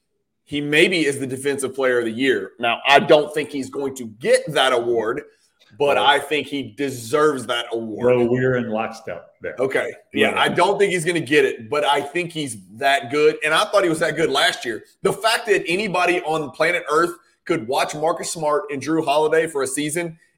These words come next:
Speaker 1: and think under any criteria that Marcus Smart was better than Jrue Holiday at defense is nuts.
Speaker 2: Bro, he guards
Speaker 1: Absolutely
Speaker 2: the
Speaker 1: nuts.
Speaker 2: most,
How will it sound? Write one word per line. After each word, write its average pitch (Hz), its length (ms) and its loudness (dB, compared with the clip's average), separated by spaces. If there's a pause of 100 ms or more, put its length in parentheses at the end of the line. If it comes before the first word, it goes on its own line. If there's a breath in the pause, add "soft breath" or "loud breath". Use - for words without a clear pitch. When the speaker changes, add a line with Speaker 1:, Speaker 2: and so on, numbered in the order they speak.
Speaker 1:
and 143 140 -2
think 156 300 0
under 147 340 2
any 175 420 0
criteria 165 640 0
that 139 360 0
Marcus 147 280 -4
Smart 151 200 -4
was 127 100 -4
better 143 220 0
than 139 100 -4
Jrue 143 140 -2
Holiday 143 320 2
at - 80 -8
defense 156 380 -8
is 131 220 -2
nuts. - 400 -8 (400)
Speaker 2:
Bro, 113 320 -4 (160)
he 110 60 -6
guards 95 180 -10
Speaker 1:
Absolutely 165 480 -2
Speaker 2:
the 113 60 -8
Speaker 1:
nuts. 113 160 0
Speaker 2:
most, 135 340 -4